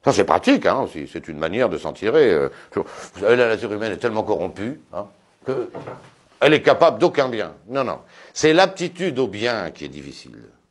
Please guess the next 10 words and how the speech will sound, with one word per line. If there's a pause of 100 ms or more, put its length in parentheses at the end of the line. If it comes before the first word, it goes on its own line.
(540)
C'est
l'aptitude
au
bien. (1500)
Voilà. (640)
Et
c'est
ce
que, (100)
euh,